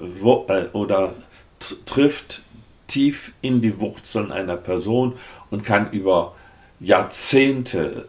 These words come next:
sehr große Ängste und sowas auslösen.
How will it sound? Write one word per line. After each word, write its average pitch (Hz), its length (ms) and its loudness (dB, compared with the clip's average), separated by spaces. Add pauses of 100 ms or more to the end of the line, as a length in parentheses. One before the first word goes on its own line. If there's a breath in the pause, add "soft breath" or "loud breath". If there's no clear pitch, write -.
(120)
sehr 107 580 4
große 98 520 -2
Ängste 104 360 -8
und 92 100 -10
sowas 90 320 0
auslösen. - 760 -10